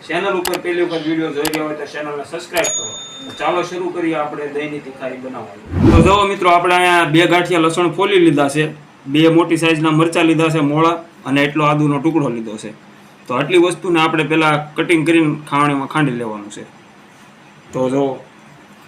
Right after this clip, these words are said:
આપણે અહીંયા ખાવણી લીધી છે આ, તો એની અંદર આપણે નાખી દઈએ આ લસણ. પછી આપણે આદુનો ટુકડો છે એનું કટિંગ કરી લઈશું આમાં ડાયરેક્ટ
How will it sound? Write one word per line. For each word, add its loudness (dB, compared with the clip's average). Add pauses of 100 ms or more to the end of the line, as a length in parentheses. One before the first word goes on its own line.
આપણે -2
અહીંયા 2
ખાવણી 2
લીધી 2
છે -2
આ, 6 (880)
તો -4
એની -2
અંદર 0
આપણે 2
નાખી -4
દઈએ -4
આ 2
લસણ. -6 (3750)
પછી -6
આપણે 2
આદુનો 2
ટુકડો -2
છે -8
એનું -4
કટિંગ -4
કરી -6
લઈશું -8
આમાં -6 (400)
ડાયરેક્ટ -4